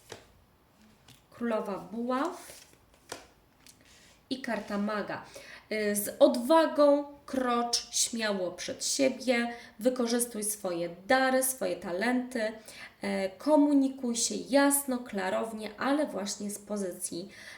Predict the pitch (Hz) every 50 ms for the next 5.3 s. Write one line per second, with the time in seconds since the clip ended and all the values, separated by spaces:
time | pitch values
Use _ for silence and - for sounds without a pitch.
0 | - _ - 196 196 196 196 196 190 190 - - 247 233 - - 220 208 - -
1 | 185 - - - 240 262 269 262 254 247 233 - - - 214 208 - - 185 175
2 | 175 170 - - - - - - - _ _ _ _ _ _ - 196 196 190 190
3 | 185 185 185 185 190 190 190 185 190 - - - - 277 277 277 - 302 277 339
4 | 339 320 311 311 240 254 262 262 - - 233 226 220 214 208 202 202 202 202 196
5 | - - 202 196 190